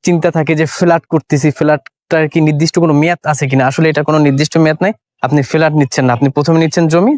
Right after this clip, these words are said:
তারপরে আপনার খরচে আস্তে আস্তে করে ফ্ল্যাট করতেছেন। আর নিজে থাকার জন্য সুন্দর একটা পরিবেশ পাচ্ছেন, রাস্তাঘাট খুব ভালো আছে,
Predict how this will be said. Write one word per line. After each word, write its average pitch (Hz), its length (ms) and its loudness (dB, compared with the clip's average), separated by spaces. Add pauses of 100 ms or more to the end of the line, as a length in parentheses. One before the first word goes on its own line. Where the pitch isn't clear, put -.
তারপরে 147 320 -2
আপনার 131 260 -2
খরচে 131 320 -2
আস্তে 123 220 -4
আস্তে 120 220 -4
করে 123 160 -2
ফ্ল্যাট 110 280 -2
করতেছেন। - 480 -10 (280)
আর 170 140 0 (520)
নিজে 147 220 2
থাকার 151 300 -2
জন্য 156 180 0
সুন্দর 143 280 0
একটা 143 180 -2
পরিবেশ 139 360 0
পাচ্ছেন, 160 300 0
রাস্তাঘাট 139 500 -2
খুব 135 300 -2
ভালো 127 240 0
আছে, 135 340 -2